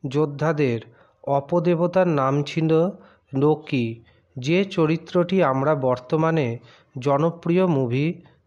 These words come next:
থরের ভাই হিসাবে দেখতে পাই, যে কিনা এই মুভিতে ভিলেন। আসলে ভিলেনই ছিল। বাইবেলের মতে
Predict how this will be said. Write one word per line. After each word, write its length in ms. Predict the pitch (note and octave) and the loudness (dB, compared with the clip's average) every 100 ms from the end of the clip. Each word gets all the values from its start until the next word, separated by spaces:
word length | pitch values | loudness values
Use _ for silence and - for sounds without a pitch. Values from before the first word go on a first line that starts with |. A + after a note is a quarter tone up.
| - | -18
থরের 400 | - D3 D#3 F3+ E3+ | -2 0 2 0 -2
ভাই 360 | - C3 C#3 B2 B2 D#3+ - _ - | -4 -2 0 0 -4 -10 -18 _ -6
হিসাবে 460 | D3 G3 F3+ C#3+ A#2+ C3 _ - | -4 0 2 0 -2 -6 _ -8
দেখতে 380 | C3 D3 - E3 | -4 -4 -2 -4
পাই, 280 | - C3 A#2 A2+ - _ _ _ _ _ _ C#3 | -2 -2 -2 -6 -14 _ _ _ _ _ _ -12
যে 260 | C3+ D#3+ E3+ | -2 0 0
কিনা 340 | F3 G3 E3+ A#2+ B2+ - _ _ | 0 0 2 0 -6 -14 _ _
এই 240 | - D3 F3+ | -4 0 2
মুভিতে 540 | E3 D3 D3 D#3 D3+ D#3+ F#3+ - _ _ B2+ | 2 0 0 -2 0 -2 -2 -8 _ _ -10
ভিলেন। 440 | A#2+ C#3+ C#3 B2 A#2+ A#2 _ _ _ | -4 0 0 0 -6 -10 _ _ _
আসলে 500 | C#3 D3+ - G#3 F3+ A#2+ C#3 - _ - | -4 -2 0 2 2 0 -4 -14 _ -16
ভিলেনই 540 | B2+ C3+ D3 E3 G3 G3+ | -10 -2 0 2 2 0
ছিল। 280 | - B2 A#2 A#2 - _ _ _ - | -2 -4 -4 -8 -12 _ _ _ -10
বাইবেলের 680 | B2+ C3+ C3+ C#3+ D#3 E3 E3+ | 0 2 2 2 2 2 2
মতে 320 | E3+ E3+ F3+ | 0 0 -2